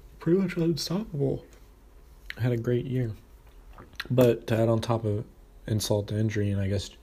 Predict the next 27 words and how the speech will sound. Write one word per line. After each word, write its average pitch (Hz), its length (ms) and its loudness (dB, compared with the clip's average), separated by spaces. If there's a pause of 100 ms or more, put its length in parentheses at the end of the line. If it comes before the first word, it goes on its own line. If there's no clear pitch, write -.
(220)
injury 104 340 -2
on 95 140 -4
top 98 220 -4
of 92 120 0
injury, 104 560 0 (640)
Nathan 104 360 0
Eovaldi, 101 440 0
a 101 60 0
starting 98 340 -4
pitcher, 104 520 -4 (680)
uh, 95 380 -4 (160)
good 104 160 0
right-hander 101 520 -2
that 101 200 -4
we 101 100 -2
acquired 104 500 -6
last 104 360 -6
year 107 240 -2
around 101 160 -2
the 101 80 -2
trade 104 320 -2
deadline 110 540 -2
and 101 340 -4 (100)
really 98 240 -2
helped 98 380 -4
us, 98 320 -6
uh, 95 220 -6